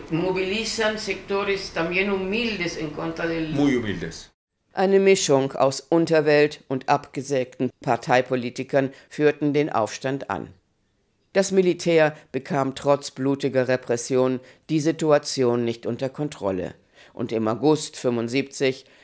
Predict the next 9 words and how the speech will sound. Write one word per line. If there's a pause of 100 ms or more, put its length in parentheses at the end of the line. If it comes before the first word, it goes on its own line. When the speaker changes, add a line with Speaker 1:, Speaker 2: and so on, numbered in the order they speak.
(120)
Speaker 1:
jagte
ihn
ein
anderer
General
aus
dem
Amt. (500)
Unblutig.